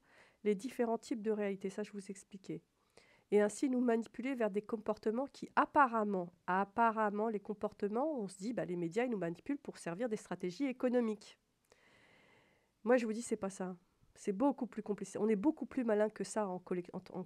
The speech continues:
en collectif, euh, incarner, euh, on est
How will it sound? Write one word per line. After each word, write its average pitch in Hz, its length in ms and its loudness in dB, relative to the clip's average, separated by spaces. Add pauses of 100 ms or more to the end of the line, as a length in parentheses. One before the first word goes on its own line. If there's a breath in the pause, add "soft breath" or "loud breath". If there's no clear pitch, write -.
(160)
en 180 120 -6
collectif, 190 720 -6
euh, 175 360 -6 (680 soft breath)
incarner, 196 680 0
euh, 170 520 -4
on 180 180 -2
est 185 120 0